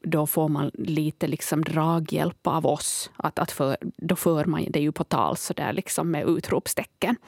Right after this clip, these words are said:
Att hej, att här, här behöver göras någonting. Men, men leder det till, till önskad effekt så, så ibland och ibland inte.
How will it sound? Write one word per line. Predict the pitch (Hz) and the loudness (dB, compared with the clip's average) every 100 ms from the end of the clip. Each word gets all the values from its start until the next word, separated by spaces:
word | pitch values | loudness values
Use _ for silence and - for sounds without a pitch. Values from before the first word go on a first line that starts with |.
| - - | -14 -6
Att | 139 | -4
hej, | 143 127 | -2 -2
att | - | -2
här, | 95 - - | -4 -4 -2
här | 151 156 | -2 -2
behöver | 165 131 180 143 | -2 -2 -2 -4
göras | - 113 - - - | -4 -4 -6 -4 -2
någonting. | 233 - - 214 240 - - - - - - | -4 -6 -4 -2 -2 -8 -14 -12 -12 -12 -4
Men, | - 151 147 - | 0 2 2 0
men | - 160 156 151 | 0 2 2 2
leder | - 165 165 160 165 | 0 2 4 4 2
det | 160 | 0
till, | 160 160 - | 0 0 -2
till | - 151 | -2 0
önskad | 151 - - 156 | 0 -2 -2 -2
effekt | 165 175 - - - | 0 0 -2 -6 -2
så, | 190 165 - | 0 0 -2
så | - 214 | -2 2
ibland | 185 180 160 156 165 - | 2 4 4 2 0 -4
och | - 180 | 0 2
ibland | 165 156 147 | 2 0 0
inte. | 87 180 - | -2 -4 -10